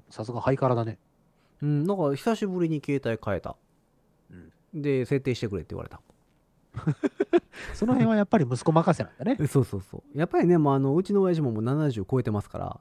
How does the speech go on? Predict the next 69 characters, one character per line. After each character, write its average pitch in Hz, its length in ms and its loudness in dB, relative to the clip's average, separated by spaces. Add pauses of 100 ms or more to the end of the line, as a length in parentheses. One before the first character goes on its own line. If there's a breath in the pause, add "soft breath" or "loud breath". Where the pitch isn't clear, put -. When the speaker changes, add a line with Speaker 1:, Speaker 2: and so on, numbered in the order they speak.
Speaker 1:
あ - 40 -8
ー、 107 240 -4
そ 98 80 -8
れ 98 40 -2
は 92 200 -4
ま 87 80 -6
あ 85 40 -6
そ 90 120 -4
う 107 40 -4
で 110 60 -4
す 135 60 2
な。 160 40 4
Speaker 2:
七 160 300 2
十 87 80 -6
四 - 80 -12
か。 - 360 -12 (440)
Speaker 1:
う - 20 -20
ん 87 40 -18
う - 40 -16
ん 85 80 -20 (240)
う 110 40 -8
ん。 107 40 -4
Speaker 2:
う 98 40 -4 (480)
ん。 143 40 -2
よ 156 100 2
う - 40 2
わ 165 80 2
か 190 100 2
ら 147 80 0
ん - 40 -6
っ - 20 -20 (180)
て。 - 100 -20 (1500)
Speaker 1:
そ 170 160 2
う、 - 80 -2
う 175 40 -2
ち 226 120 -4
の、 185 340 4
あ、 160 80 -4
ね、 147 240 0 (100)
あ 113 120 -4
の、 98 180 -8
父 - 200 -8
親 104 120 -2
も 95 60 -12
言 98 60 -12
っ - 20 -14
て - 80 -20
た。 - 140 -14 (220)
よ 123 140 2
う - 20 4
わ 110 100 2
か 113 80 2
ら 107 80 0
ん。 95 80 -14 (220)
Speaker 2:
う 113 60 -4
ん。 95 300 -4 (1700 loud breath)
Speaker 1:
あ 110 160 -8
の、 98 280 -8 (560)
こ - 100 -2
の 233 60 0
前 240 200 -2
ね、 285 120 -6 (120)
ち - 80 -10
ょ 190 40 0
っ - 20 -10
と - 140 -12
ね、 101 160 -20 (200)
あ 123 140 -10
の、 107 240 -12